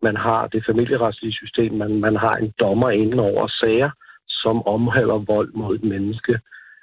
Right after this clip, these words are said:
Øh, det er børn, øh, vi skal beskytte her, og, og, og, og man fraviger simpelthen det grundlæggende princip omkring retssikkerheden. Man fraviger, øh, grundlæggende principper om, at man skal træffe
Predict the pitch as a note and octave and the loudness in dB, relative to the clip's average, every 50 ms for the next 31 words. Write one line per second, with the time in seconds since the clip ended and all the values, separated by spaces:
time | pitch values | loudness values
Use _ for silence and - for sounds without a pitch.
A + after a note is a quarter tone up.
0 | _ _ - A2+ G#2+ G#2+ G#2+ - C3+ B2 A#2+ C3 C3 - - C3 C3+ B2 A#2+ C#3+ | _ _ -2 0 0 0 2 2 2 2 2 0 0 -2 -2 0 0 0 -4 -8
1 | C#3 C3 - _ - C3 B2 A#2 A#2 A#2 A2+ A2+ A2 A#2+ A2+ - - - A2+ G2+ | -14 -16 -16 _ -4 0 0 2 2 2 2 0 0 0 -2 -2 0 -4 -4 -2
2 | G2+ G2+ - - A#2 A#2+ A#2+ - - A#2 A#2 B2 C3 - - C3 A#2+ A2 - A2 | -2 -4 -2 0 0 -2 0 0 0 0 2 0 -2 -4 -6 -4 -4 -2 0 0
3 | - G2+ A2 A2+ A2 A2 - - A#2 A2 A2 G#2+ A2 G#2+ - - - A2 G#2 A2+ | 0 0 0 -2 -4 -6 -4 -2 0 0 2 0 0 -2 -4 0 0 0 2 2
4 | C3+ C3 A#2 A2 - - A#2 A2+ A2+ A2+ A2 A#2 A2+ - - - A2+ A2+ B2 B2+ | 2 2 0 0 2 0 2 2 2 2 0 -2 -4 -4 -2 -2 2 2 2 4
5 | B2+ A#2+ A#2 - A2 - - - - G2+ - - - A#2 A2+ - - B2 A2+ - | 2 0 0 -2 -8 -8 -6 -6 -6 -6 -4 -4 -2 -2 -2 -2 -4 -6 -6 -2
6 | - G#2+ G2+ - G#2+ A2 B2 - - - C#3+ C#3 B2 C3+ B2+ A2+ B2 B2 - A2+ | -2 -2 0 0 0 0 0 0 -2 -2 -2 0 0 0 0 0 0 -2 0 -4
7 | A#2+ B2 _ _ _ - - - - - - - A2+ G#2+ G2+ - - A2 G#2+ A2 | -6 -8 _ _ _ -20 -20 -20 -20 -12 -2 0 0 0 0 0 0 2 2 2
8 | A#2 B2 A#2+ A2+ A2 - - A2 G#2 G#2 - _ - - A2 G#2+ G2+ G2+ G2+ - | 2 2 2 2 2 2 0 -2 -2 -2 -8 _ -6 -2 0 0 0 0 -2 0
9 | - A#2 A#2 B2 B2+ B2+ B2 - A#2 A2+ - - - G#2+ G#2+ - - A2+ G#2+ G#2 | 0 2 2 4 2 2 0 0 -2 -4 -4 -2 -4 -4 -4 -2 -2 -2 0 2
10 | C3 A#2+ G#2 G#2 A2 - - A#2+ A#2 A2 G2+ G2 - - G#2 - - - G#2 G2+ | 2 2 2 2 0 0 -2 -2 -2 -2 -2 -4 -6 -12 -12 -8 -4 -2 -2 -2
11 | - | -4